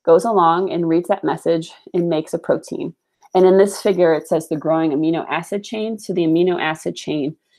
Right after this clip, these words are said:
is what is considered the growing protein. So here's another, um, figure that talks about that a little bit differently, 'cause I just wanted to make sure that, that, um,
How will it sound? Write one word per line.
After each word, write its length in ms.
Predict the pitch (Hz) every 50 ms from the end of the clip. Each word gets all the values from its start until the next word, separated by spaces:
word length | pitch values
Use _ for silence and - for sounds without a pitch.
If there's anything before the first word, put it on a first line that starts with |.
| _ _ -
is 180 | 175 160 -
what 160 | 156 165 -
is 140 | 151 160 -
considered 540 | - 180 160 - - 143 135 147 139 - 156 165 - - _ _ _ -
the 140 | - 156 151
growing 280 | - 151 143 143 131 139
protein. 520 | - - 143 - - - - 202 202 - _ _ _ _ _ _ _ _ _ _ _ _ _ _ _ _ _ _ _ _ _ _ _ _ _ _ _ _ _ _ _ _ _ _ _ _ _ _ _ _ _ _ _ _ _ _ _ _ _ _ _ _ _ -
So 120 | - - 240
here's 200 | 277 339 311 254
another, 540 | 214 190 185 180 180 175 160 143 165 160 - _ _ _ _ _ _ _ _ _ _ _ _ - - _ -
um, 540 | - 185 175 - 107 123 123 - 175 175 - _ _ _ _ _ _ _ _ _ _ _ -
figure 320 | - 262 202 180 196 185
that 140 | 165 - -
talks 260 | - 180 185 - -
about 180 | 175 175 180 175
that 100 | 165 165
a 60 | 165
little 240 | 160 165 185 196 196
bit 160 | 160 156 147
differently, 400 | - 165 180 - - - 185 190 185
'cause 160 | 180 165 -
I 100 | 165 151
just 220 | - 175 170 -
wanted 220 | 180 165 156 160 160
to 100 | - 175
make 200 | 160 165 151 -
sure 200 | - - 160 151
that, 160 | 147 135 -
that, 280 | - 147 - - - _ _ _ _ _ _ _ _ _ -
um, 520 | 180 180 160 147 - - - 185 180 180